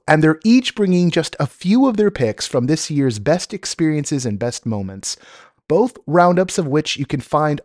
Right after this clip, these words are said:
on the No Pro site even as we speak. Before we get into it, though, and, and there's so much, th-, it's a long one, so there's not gonna be a bunch of rambling. But before we get into it, I wanna thank our latest backer,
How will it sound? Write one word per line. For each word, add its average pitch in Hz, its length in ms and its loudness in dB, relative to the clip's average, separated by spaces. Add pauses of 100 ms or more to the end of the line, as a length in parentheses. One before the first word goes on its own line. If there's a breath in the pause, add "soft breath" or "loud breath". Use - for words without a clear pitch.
on 180 260 4
the 185 80 0
No 160 160 2
Pro 151 240 -2
site 147 540 -4
even 180 560 -2
as 156 400 0
we 143 480 -4
speak. - 840 -6 (1160 soft breath)
Before 208 240 -2
we 185 100 4
get 113 160 -2
into 95 160 -14
it, - 180 -20
though, - 120 -20 (520)
and, 110 200 -4
and 107 220 -8
there's 120 200 0
so 160 80 2
much, - 380 -4
th-, 123 180 -4
it's 123 140 -6
a 127 60 -4
long 131 280 2
one, 107 220 -12
so 104 320 -4
there's 123 200 -2
not 135 140 -2
gonna 135 120 2
be 131 40 2
a 127 40 -2
bunch 127 160 -2
of 131 60 -2
rambling. 120 520 -4
But 127 80 -2
before 139 260 4
we 208 120 2
get 170 120 2
into 127 220 -2
it, - 140 -16 (100)
I 135 80 0
wanna 160 200 2
thank 170 160 0
our 127 120 0
latest 156 340 0
backer, 117 460 -6